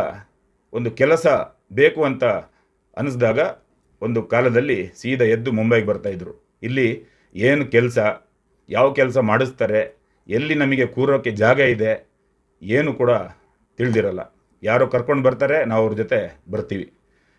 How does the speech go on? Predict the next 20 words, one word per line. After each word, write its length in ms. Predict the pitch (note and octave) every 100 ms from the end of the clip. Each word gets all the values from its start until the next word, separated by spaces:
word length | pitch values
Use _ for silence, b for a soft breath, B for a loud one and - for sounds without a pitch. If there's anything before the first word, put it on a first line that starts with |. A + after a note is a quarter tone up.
| _
ಇಲ್ಲಿಗೆ 240 | C3 D3+
ಬಂದ 160 | A#2+ D#3+
ಮೇಲೆ 480 | F3 D3 D3 F#2+ -
ಇಲ್ಲಿಯ 240 | A#2 B2
ಪರಿಸ್ಥಿತಿ 440 | B2 B2 C3 B2 A#2+
ಗೊತ್ತಾಗ್ತಾ 440 | A2 A2+ A2+ -
ಇತ್ತು, 240 | F#2+ - C#2+ _ _ -
ಇರೋಕ್ಕೆ 320 | A2+ B2+ B2
ಜಾಗ 240 | G#2 A2 B2
ಯಾವ 220 | G#2+ A2+
ರೀತಿ 240 | A2+ -
ಇತ್ತು, 420 | G#2 - A2+ - _ _ _ _ -
ಊಟ 180 | A2+ C#3
ತಿಂಡಿ 340 | B2+ C3 A#2+
ಹೆಂಗಿತ್ತು, 680 | A2+ A#2 G#2+ A#2 A#2 - _ _ _
ಸಂಬಳ 340 | A2 A#2+ C#3
ಸರಿಯಾಗಿ 420 | A#2+ B2 A#2+ A2+
ಕೊಡ್ತಾ 260 | A2+ A2 B2+
ಇದ್ದಾರಾ 320 | A#2 A2 A2
ಇಲ್ವಾ, 320 | G2+ G2+ G#2+